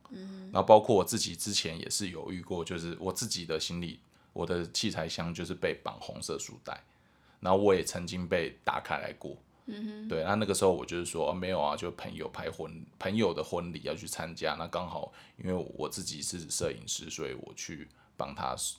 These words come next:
Speaker 2: 做记录这样。
Speaker 1: 我觉得每次跟你出国都就是会掉在这边，就是至少十次九次都被拦-，拦下来。
Speaker 2: 对，真的，我觉得我中标的几率蛮大的。
Speaker 1: 对，所以我都不跟你走一起，有没有？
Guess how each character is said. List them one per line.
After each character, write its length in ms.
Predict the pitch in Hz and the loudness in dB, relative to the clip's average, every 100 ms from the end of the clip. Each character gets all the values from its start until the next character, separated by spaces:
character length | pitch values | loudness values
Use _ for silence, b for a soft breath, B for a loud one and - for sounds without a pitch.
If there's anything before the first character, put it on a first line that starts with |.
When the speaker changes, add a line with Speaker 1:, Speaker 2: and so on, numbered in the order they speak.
| - | -12
Speaker 2:
做 160 | - - | -8 -8
记 220 | - - - | -8 -10 -12
录 140 | - - | -14 -12
这 100 | - | -12
样。 80 | - _ - | -12 _ -12
Speaker 1:
我 100 | 214 | -6
觉 100 | 262 | -2
得 60 | |
每 160 | 320 214 | -2 -2
次 140 | 233 | -2
跟 80 | 254 | -2
你 80 | 208 | -4
出 180 | 170 208 | -6 -6
国 200 | 202 165 | -4 -4
都 120 | 185 | -6
就 200 | 190 220 | -6 -6
是 80 | 214 | -6
会 180 | 214 208 - _ | -6 -8 -10 _
掉 160 | 180 | -4
在 120 | 175 190 | -2 -2
这 200 | 180 180 | -2 -4
边， 240 | 175 214 | -6 -4
就 100 | 247 | -4
是 80 | 262 | -2
至 160 | 294 | -2
少 180 | 254 165 | -2 0
十 300 | - - 214 | 0 -2 -2
次 180 | 214 - | -2 -2
九 200 | 202 190 | 0 -2
次 120 | - | -2
都 140 | 214 214 | -2 0
被 80 | |
拦-， 160 | 202 180 - | 0 -2 -6
拦 200 | 214 240 | -8 -6
下 200 | 226 175 | -8 -8
来。 260 | - - - b b b | -10 -16 -20 b b b
Speaker 2:
对， 260 | 101 85 80 - | 4 4 -2 -4
真 220 | 95 92 | 0 2
的， 180 | 90 85 - - | 2 0 -8 4
我 160 | 104 | 6
觉 120 | 104 | 8
得 140 | 123 135 | 8 10
我 320 | 113 92 82 - | 8 6 4 4
中 240 | 127 98 | 6 6
标 200 | 98 98 | 8 8
的 80 | 92 | 8
几 220 | - 95 | 2 2
率 140 | 95 | 0
蛮 240 | 80 67 69 | 0 -2 0
大 280 | 87 58 - | 0 0 -2
的。 100 | - | -8
Speaker 1:
对， 160 | - 214 | -4 6
所 120 | 240 | 12
以 40 | |
我 80 | 269 | 12
都 120 | 233 | 12
不 100 | 254 | 8
跟 140 | 269 262 | 6 4
你 80 | 240 | 2
走 200 | 190 202 | 0 0
一 80 | |
起， 200 | 233 - | -2 -2
有 120 | 185 - | -4 -8
没 120 | 220 | -10
有？ 160 | 185 | -12